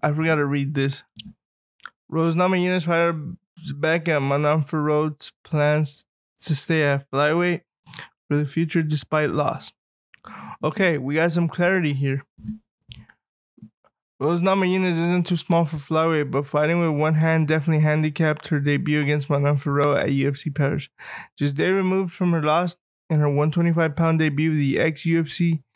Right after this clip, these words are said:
strawweight champion addressed her performance as well as criticism she received from,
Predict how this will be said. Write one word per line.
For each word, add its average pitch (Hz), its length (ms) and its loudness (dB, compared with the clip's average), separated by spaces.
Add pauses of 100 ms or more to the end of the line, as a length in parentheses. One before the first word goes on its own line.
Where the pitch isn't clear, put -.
(280)
strawweight 160 560 0
champion 160 400 2
addressed 147 460 0
her 160 100 2
performance 156 560 2
as 143 120 -2
well 147 160 2
as 156 200 0
criticism 160 680 0 (320)
she - 120 -4
received 156 360 0
from, 160 240 2